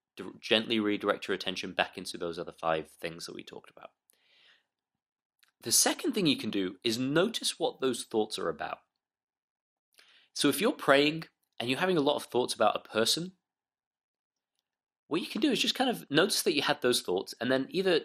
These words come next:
during the prayer or in between the prayers, right? So in the little break between, just kind of think, "Why did I have so many recurring,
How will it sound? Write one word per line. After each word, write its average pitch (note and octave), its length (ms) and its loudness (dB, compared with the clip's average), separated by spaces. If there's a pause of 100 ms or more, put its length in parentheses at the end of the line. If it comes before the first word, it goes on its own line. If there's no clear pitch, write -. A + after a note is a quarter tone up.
(120)
during C#3+ 220 2
the C#3 80 0
prayer C3+ 160 4
or A#2+ 80 4
in C3+ 140 -2
between B2+ 420 -2
the C#3 80 0
prayers, D3+ 560 -2 (640)
right? C3+ 300 0
So A#2 280 2
in A#2+ 120 -4
the A2+ 100 2
little A2 160 0
break A2+ 180 0
between, C3+ 380 -6 (220)
just - 180 -14
kind D#4 100 -6
of C4 60 -8
think, - 320 -4 (400)
"Why E3+ 240 -6
did E4 160 -4
I D4 60 0
have - 260 -2 (160)
so - 300 -2
many D3+ 160 -2
recurring, G#2 500 -4